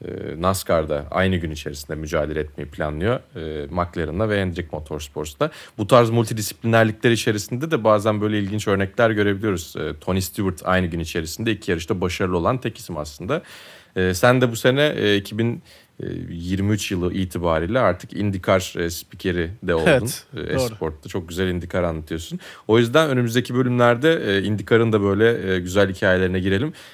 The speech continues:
Speaker 1: E, ve, e, yani açık tekerlek ve, e, formüla serileri diyeceğim çünkü o da bir formül aslında.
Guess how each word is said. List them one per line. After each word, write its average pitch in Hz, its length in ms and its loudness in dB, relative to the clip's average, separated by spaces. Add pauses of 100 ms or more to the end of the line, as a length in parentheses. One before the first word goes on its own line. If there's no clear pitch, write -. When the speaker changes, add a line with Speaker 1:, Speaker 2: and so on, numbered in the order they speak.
(120)
Speaker 1:
E, 90 100 -2
ve, 123 260 6
e, 101 80 -2
yani 90 320 4
açık 98 280 0
tekerlek 104 520 4
ve, 107 320 2
e, 92 60 0 (1400)
formüla 113 420 6
serileri 87 520 0
diyeceğim 80 360 -2
çünkü 87 240 -6
o 87 100 0
da 76 100 -2
bir 90 60 -4
formül 87 400 0
aslında. 73 520 0